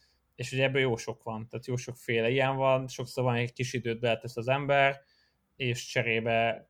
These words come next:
kaphat egy jó kis airdropot. Nyilván ez inkább a kisebb portfólióknál éri meg szerintem, tehát ahol, nem tudom, ez tényleg sokat dob a portfólión, ideje meg van az embernek, de,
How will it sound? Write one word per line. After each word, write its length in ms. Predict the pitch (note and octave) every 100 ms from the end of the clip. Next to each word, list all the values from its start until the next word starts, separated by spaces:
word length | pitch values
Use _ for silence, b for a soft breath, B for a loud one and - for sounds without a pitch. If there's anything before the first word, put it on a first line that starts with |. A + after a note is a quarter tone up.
| _
kaphat 340 | A2+ G#2+ A#2+
egy 100 | A2
jó 120 | A2+ A2
kis 200 | A#2+ D3
airdropot. 640 | D3 D3+ D3 - C#3 C3+
Nyilván 280 | D3 C#3 C3
ez 100 | C3+
inkább 300 | C3 B2+ B2
a 100 | B2
kisebb 380 | C3 - B2+
portfólióknál 840 | B2+ A#2+ B2 - B2 A#2+ A#2 A#2 A#2
éri 220 | A#2 A#2
meg 140 | A#2
szerintem, 640 | - C3 C3 C3 C3+ C3 B2+
tehát 220 | A#2 A2+
ahol, 380 | A#2 A#2 A#2+ - b b b b -
nem 200 | A#2+ A#2+
tudom, 460 | A#2 A2+ A2+ G2
ez 140 | - B2
tényleg 280 | - A#2 A2
sokat 340 | - - A#2
dob 120 | A#2
a 80 | A2
portfólión, 720 | - D3 - - C3 C3 B2+
ideje 300 | B2 A#2+ A2+
meg 120 | A2+
van 120 | C3+
az 120 | D3+ C#3+
embernek, 580 | C#3+ C#3 C3+ C3+ C3+
de, 340 | B2+ B2+ B2+